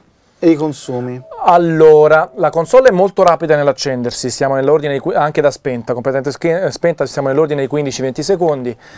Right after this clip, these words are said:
Speaker 2: se la fate invece dallo standby dieci secondi, cinque secondi.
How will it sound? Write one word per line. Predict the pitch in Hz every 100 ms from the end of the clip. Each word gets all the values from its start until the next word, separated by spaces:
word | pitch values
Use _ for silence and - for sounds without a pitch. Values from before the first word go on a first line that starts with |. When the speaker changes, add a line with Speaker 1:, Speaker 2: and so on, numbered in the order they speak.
| -
Speaker 2:
se | - 156 151 143
la | 139
fate | - 156 147
invece | 139 143 131 131
dallo | 131 123
standby | - 151 151 131 127 131 - _ _
dieci | - 139 131 127
secondi, | 135 123 127 123
cinque | - 127 - 120
secondi. | 123 117 110 101 107